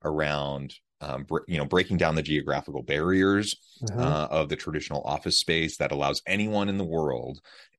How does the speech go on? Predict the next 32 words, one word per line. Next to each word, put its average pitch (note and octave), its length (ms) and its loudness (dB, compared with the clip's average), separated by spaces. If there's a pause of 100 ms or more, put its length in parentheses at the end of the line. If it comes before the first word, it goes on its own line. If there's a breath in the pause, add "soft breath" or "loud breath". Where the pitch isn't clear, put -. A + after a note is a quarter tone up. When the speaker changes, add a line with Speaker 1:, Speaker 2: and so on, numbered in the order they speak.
(120)
Speaker 1:
from D#2 120 -4
any A#2 180 2
background, A#2 600 2
any F#2 240 2
socioeconomic C#2+ 1080 -4
status, G2 560 4
any C2+ 220 -8
gender, F#2+ 640 4 (240 loud breath)
race, G2 380 4
ethnicity, F2+ 520 0
whatever, F#2 720 4 (340 soft breath)
i-, F2+ 100 -8 (140)
if F#2+ 140 0
they F#2 100 4
have A2 200 0
the G2+ 40 -2
skill B2+ 280 2
set, C3+ 300 2 (380)
they F2+ 220 2
can F2 240 -8
work F2 220 -6
for F2 120 -2
you E2 280 0
and D#2 120 -10
help E2 280 -4
you D#2+ 160 0
accomplish D2 460 -4
great C2+ 280 -2
things C#2+ 260 -6
in C#2+ 120 -4
your C#2 100 -4
organization. C2+ 880 -4